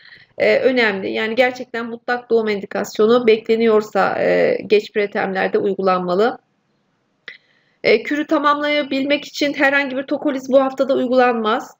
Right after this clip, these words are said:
E, doğum endikasyonu kesinse de tokoli-, e, antiyetal steroid yapacağız diye, e, bekletilmez. Doğum olacaksa olmalı, tokoliz verilmemeli bu, e, steroid uygulaması için geç pretermlerde.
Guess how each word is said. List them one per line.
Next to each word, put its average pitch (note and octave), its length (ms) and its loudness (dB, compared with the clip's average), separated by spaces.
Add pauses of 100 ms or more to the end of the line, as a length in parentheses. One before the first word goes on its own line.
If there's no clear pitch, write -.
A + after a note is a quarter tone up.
(360)
E, G#3+ 440 4
doğum C#4 320 0 (100)
endikasyonu C4 640 0
kesinse C4 600 0
de C4+ 260 2 (120)
tokoli-, A#3+ 760 2
e, G#3+ 40 -2 (260)
antiyetal A#3+ 500 0
steroid B3+ 360 0
yapacağız G#3+ 540 0
diye, B3 240 -2 (140)
e, G#3 300 2
bekletilmez. A#3 800 -2 (160)
Doğum B3+ 240 4
olacaksa A3 560 2
olmalı, G#3+ 400 2
tokoliz A#3 440 -4
verilmemeli G#3+ 760 0 (580)
bu, G#3+ 340 4
e, F#3 360 -2
steroid G#3+ 420 0
uygulaması G3 520 -4
için A#3 260 -2
geç A3 240 2
pretermlerde. E3+ 920 -2